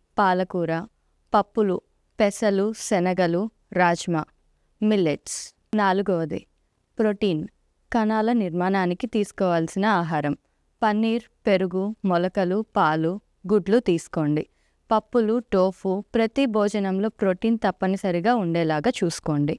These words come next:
ఐదవది, ఇతర ముఖ్య పోషకాలు. జింక్, సెలీనియం, విటమిన్ ఈ కోసం గింజలు, పంప్కిన్, సన్ఫ్లవర్ మరియు వేరుశెనగలు తినండి. నీరు, రోజుకి మూడు లీటర్లు నీరు తాగండి.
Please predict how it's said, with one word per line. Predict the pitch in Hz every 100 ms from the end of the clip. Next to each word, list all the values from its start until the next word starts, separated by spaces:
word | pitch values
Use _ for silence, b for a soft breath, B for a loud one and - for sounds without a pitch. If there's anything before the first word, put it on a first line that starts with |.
| _ -
ఐదవది, | 208 190 175 160 147 - _ _ -
ఇతర | 233 269 277
ముఖ్య | 240 - 233
పోషకాలు. | - 175 - 180 175 185 -
జింక్, | 185 226 247 247 - -
సెలీనియం, | - 208 196 208 208 196 196 208
విటమిన్ | 190 190 190 196 -
ఈ | 196 214
కోసం | - 165 - 165 185 - 180
గింజలు, | 220 214 202 180 180 - _ _ -
పంప్కిన్, | 220 226 - 220 202 220
సన్ఫ్లవర్ | - - 190 180 - 202 165 170 220 -
మరియు | 202 185 185 240
వేరుశెనగలు | 208 190 180 190 165 160 202
తినండి. | 269 190 151 143 - 208
నీరు, | 226 247 233 208 233 -
రోజుకి | 208 208 214 240 233
మూడు | 202 202 208
లీటర్లు | 196 190 202 196
నీరు | 196 175 180
తాగండి. | 196 156 151 156 143